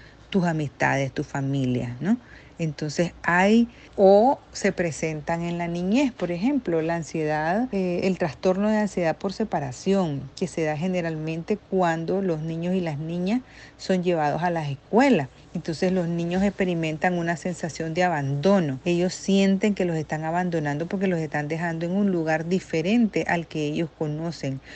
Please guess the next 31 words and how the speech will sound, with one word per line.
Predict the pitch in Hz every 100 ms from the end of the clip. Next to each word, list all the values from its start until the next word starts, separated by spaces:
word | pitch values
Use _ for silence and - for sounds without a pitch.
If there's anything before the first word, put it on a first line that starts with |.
| - -
al | 165
lugar | 160 156 165
que | - 185
ellos | 180 175
controlan, | - 151 139 - 180 180 147 131
al | 160 160
espacio | 131 - - 196 - - 160
que | 151
ellos | 151 -
controlan, | 143 127 - - 123 123 123 -
¿verdad? | 139 147 208 196
Entonces | 170 170 151 175 -
esto... | 196 160 - 233 277 - -
Solo | - - 190 196
por | - 185
poner | - 165 156 151 165 - -
un | 208 196
ejemplo. | 139 143 139 127 123 127 127 - - - - -
Me | 175 165
parece | 160 143 147 143 196 -
que | 190 175 180 214 -
a | 175
partir | 151 143 170 160 165
de | 185 190
ese | - 196
ejemplo | - 208 208 180 156 -
que | 147
ocurre | - 190 208 185 165 -
en | 160 151
la | 151
niñez, | 147 143 143 175 254 -